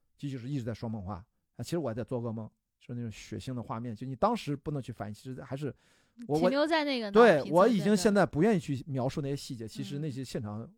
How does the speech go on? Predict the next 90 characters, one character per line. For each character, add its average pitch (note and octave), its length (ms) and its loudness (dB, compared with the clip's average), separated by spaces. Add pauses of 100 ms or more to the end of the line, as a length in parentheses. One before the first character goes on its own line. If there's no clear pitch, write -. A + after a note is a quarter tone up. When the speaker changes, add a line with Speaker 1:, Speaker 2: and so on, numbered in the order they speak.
Speaker 2:
嗯。 G3+ 460 -12
嗯。 - 20 -16
Speaker 1:
就 F3 80 -2
跟， F#3 300 -4
就 F3 100 -8
跟 F#3+ 160 -4
战 F3 180 0
争 F#3 160 -2
那 F3 80 -2
种 C3+ 120 -4
场 G#2+ 200 -10
面， B2+ 120 -6
血 - 180 -8
呼 C3 140 -4
啦 C3+ 160 -6
的 C3 80 -6
那 A#2+ 100 -6
种 G#2+ 160 -8
感 - 160 -12
觉， G#2+ 60 -8
其 B2 160 -12
实 B2 40 -10
特 C#3+ 140 -10
别 G#2+ 240 -6 (380)
不 D3 80 -6
好 - 160 -10
回 F#2+ 200 -14
忆。 G#2+ 160 -12 (380)
所 D3 220 -2
以 C3 120 -2 (440)
我 C3+ 160 -2
早 B2 180 -2
晨 G3+ 80 2
起 - 160 -6
来 A2 100 -2
之 F3 120 -2
后， E3 40 -2
我 A#2+ 80 -4
还 G#2+ 60 -4
录 A#3 180 -2
了 D#3 60 -4
一 A2 60 -6
段， A#2+ 120 -6
那 C4+ 80 -6
个 C4 80 -2
在 C#3 120 -4
节 A#2+ 120 -8
目 A#2 120 -6
里 A#2+ 40 -6
面 A2+ 120 -8
有， A2 40 -10
就 C3 140 -6
是 C3+ 60 -4 (120)
懵 D3+ 200 -4
懂， B2 160 -4
因 - 20 -8
为 C3+ 60 -6
我 C3+ 60 -6
睡 E3 160 -4
了 C#3+ 40 -2
两 A#2 140 -6
个 B2+ 40 -6
小 B2+ 80 -6
时， B2 140 -8
让 A2+ 100 -6
他 A2 80 -6
把 F#2 140 -8
我 A2 60 -6
叫 B2+ 180 -4
醒， B2 200 -12
要 A#2+ 140 -8
进 A#2+ 200 -12
行 A2 100 -8
下 A#2 180 -10
一 G2+ 40 -8
段 G#2+ 120 -8
赛 G2+ 200 -10
程， G#2 120 -12
我 G2+ 120 -10
还 F#2+ 100 -8
在 A#2+ 60 -6
那 A2 60 -6
儿。 - 40 -10 (720)
然 E3+ 180 4
后 G#3 180 4 (300)
再 C4 380 4
到 C3+ 240 2
下 A2 260 -4
一 G2+ 100 -4
段 G2+ 240 -6